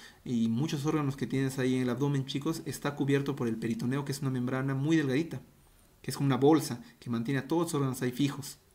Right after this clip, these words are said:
En cambio, ellos no, ¿ve? Tú entonces, una lombriz de tierra también, chicos, es un celomado. En cambio, a los que no tienen peritoneo, se le llama así, ¿ve?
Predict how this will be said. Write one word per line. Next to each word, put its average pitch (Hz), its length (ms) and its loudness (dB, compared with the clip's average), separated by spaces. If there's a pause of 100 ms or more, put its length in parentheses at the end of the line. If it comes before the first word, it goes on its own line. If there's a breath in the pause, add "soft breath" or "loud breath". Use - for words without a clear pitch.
(640 soft breath)
En 135 120 -6
cambio, 170 460 2
ellos 123 220 0
no, 120 140 -8
¿ve? 135 160 -8 (840 soft breath)
Tú 135 180 2
entonces, 127 440 -4
una 127 180 0
lombriz 120 260 0
de 123 80 -2
tierra 131 360 2
también, 127 200 -2
chicos, 135 280 -2
es 123 100 -6
un 127 100 -4
celomado. 117 560 -4 (400 loud breath)
En 160 80 -4
cambio, 175 420 0 (240 loud breath)
a 131 80 -4
los 127 120 -2
que 170 80 -4
no 202 100 0
tienen 196 300 0
peritoneo, 123 600 -2
se - 140 -8
le 117 80 -2
llama 117 140 -2
así, 117 160 -6
¿ve? 117 100 -6